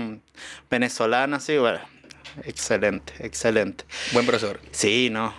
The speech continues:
Speaker 1: un maestrazo, maestrazo. Nah, bueno, lo quiero más casi que a mi papá, pero <laughs> no, demasiado, demasiado. Eh, y claro, estudié allá, pero a la vez hacía, también estuve metido con orquestas de salsa,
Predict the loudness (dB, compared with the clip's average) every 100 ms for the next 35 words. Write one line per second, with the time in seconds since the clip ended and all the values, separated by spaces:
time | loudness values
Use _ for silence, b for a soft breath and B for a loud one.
0 | -2 4 4 2 -2 0 0 -2 -8 -8
1 | -8 -4 -4 -4 -8 -6 -6 -6 -8 -6
2 | -6 0 2 4 4 2 _ _ -4 -4
3 | 0 0 2 2 2 2 2 2 4 4
4 | 4 2 0 -2 -2 -4 2 4 6 6
5 | 4 -2 -6 -4 -4 -4 -2 -2 2 4
6 | 4 4 6 8 6 4 2 4 6 4
7 | 4 2 -4 -8 2 4 4 4 4 6
8 | 6 4 2 2 4 2 0 -2 0 4
9 | 6 6 4 0 -6 B B B 2 4
10 | 2 0 4 6 4 4 4 4 6 6
11 | 4 0 -2 0 4 4 4 2 4 4
12 | 2 -2 0 4 6 6 2